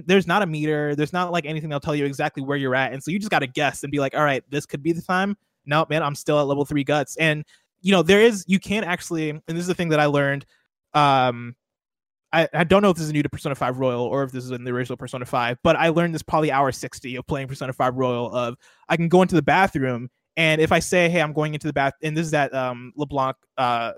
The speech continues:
Coffee, uh, Cafe, if I go into the bathroom, if I say I'm going in there to think,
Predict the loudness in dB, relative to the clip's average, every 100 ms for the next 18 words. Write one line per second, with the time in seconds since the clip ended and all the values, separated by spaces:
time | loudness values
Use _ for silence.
0 | -2 0 0 -4 -10 _ _ _ 0 2
1 | 2 0 2 2 0 -6 -2 0 4 4
2 | 4 4 4 2 0 -4 -6 -10 _ _
3 | _ _ _ _ _ _ 0 2 2 2
4 | 0 4 2 2 -2 -4 -6 -8 -8 -8